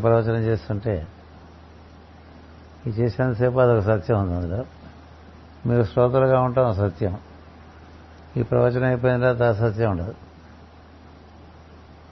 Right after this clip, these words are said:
ఇన్ని-, ఇన్నిటికీ కూడా ఒక సత్యం ఏంటంటే ఉన్నది అని ఒకటి ఉంటుంది,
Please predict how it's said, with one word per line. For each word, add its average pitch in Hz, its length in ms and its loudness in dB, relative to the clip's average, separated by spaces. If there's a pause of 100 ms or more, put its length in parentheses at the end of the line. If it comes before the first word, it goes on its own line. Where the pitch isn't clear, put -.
(680)
ఇన్ని-, 123 280 0
ఇన్నిటికీ 143 500 0
కూడా 143 240 6
ఒక 123 120 2
సత్యం 120 400 0
ఏంటంటే 127 360 -2
ఉన్నది 123 400 2
అని 127 100 0
ఒకటి 107 140 -2
ఉంటుంది, 82 240 -8